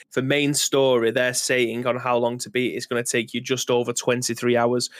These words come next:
which in comparison to a lot of R P Gs in an open world environment, that's not that bad, twenty-three hours. But as a co-, if you wanna complete it, uh, in terms of being, like,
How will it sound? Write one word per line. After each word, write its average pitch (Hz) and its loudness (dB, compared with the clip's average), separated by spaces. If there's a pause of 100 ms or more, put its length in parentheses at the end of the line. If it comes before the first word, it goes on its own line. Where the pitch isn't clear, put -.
(200)
which 151 0
in 185 -2
comparison 196 0
to 165 0
a 143 4
lot 151 2
of 151 0
R 160 2
P 151 2
Gs 139 2 (260)
in 131 0
an 127 4
open 131 2
world 123 4
environment, 123 0 (720)
that's 139 -2
not 143 0
that 117 -2
bad, 117 2
twenty-three 113 0
hours. 113 2
But 127 2
as 131 0
a - -2
co-, - -2
if 127 -2
you 131 2
wanna 139 2
complete 131 0
it, 123 2
uh, - 0
in 120 0
terms 120 0
of 120 0
being, 123 2
like, 117 0